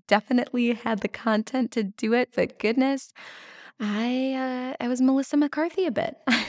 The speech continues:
was a little of, "I may have overcommitted on this one," and I really just needed to give myself space to get refocused, to figure out how to be in alignment to best serve you and best serve myself.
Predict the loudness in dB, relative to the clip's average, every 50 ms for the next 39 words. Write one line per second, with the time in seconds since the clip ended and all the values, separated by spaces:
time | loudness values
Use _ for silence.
0 | 4 6 6 6 6 4 4 4 4 6 6 4 4 2 0 0 0 0 2 2
1 | 2 2 0 -2 -2 -2 -2 -2 -2 0 2 2 4 4 2 0 -2 -2 -2 -4
2 | -6 -6 -6 -6 -6 -6 -6 -6 -6 -8 -8 _ -16 -20 -16 -6 0 0 2 4
3 | 4 4 4 2 2 0 0 0 -2 -2 0 0 -2 -2 -2 0 0 -2 0 -2
4 | -4 -4 -4 -6 -6 -6 -8 -8 -8 -8 -12 -16 -16 -10 -6 -6 -4 -4 -6 -8
5 | -12 -16 -20 -20 _ _ -20 -20 -20 _ _ _ -14 -10 -2 0 0 0 2 -2
6 | -2 -2 -2 -2 -2 -2 -2 -4 -8 -6 -8 -10 -12 -16 -18 -18 -20 _ _ _
7 | _ -20 -20 _ -20 -16 -4 -4 -2 0 2 2 2 2 2 2 2 0 -2 -6
8 | _ _ -20 _ _ _ _ _ _ _ _ _ _ _ _ _ _ -14 -10 -6
9 | -2 0 2 4 4 2 2 0 -6 -2 0 2 2 2 2 2 2 2 2 2
10 | 2 0 -2 -4 -8 -6 -4 -4 -4 -4 -8 -10 -4 -2 -2 -2 -2 -4 -4 -4
11 | -4 -2 0 0 2 2 2 0 0 -4 -8 -8 -6 -4 -6 -4 -4 -6 -8 -6
12 | -8 -10 -4 -2 -2 -2 -2 -4 -6